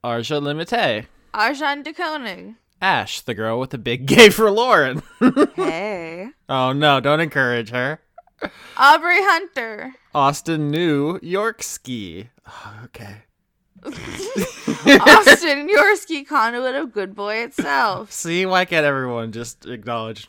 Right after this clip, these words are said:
Speaker 1: that I'm trying? Austin! When is the next one shot?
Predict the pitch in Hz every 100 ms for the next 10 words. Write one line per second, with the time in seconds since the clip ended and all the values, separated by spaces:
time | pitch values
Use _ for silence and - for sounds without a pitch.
0 | - 107 113 107 104 113 - 50 - -
1 | - - - 302 415 302 247 240 202 160
2 | 135 196 - - - 165 180 185 185 185
3 | - 175 185 190 180 123 107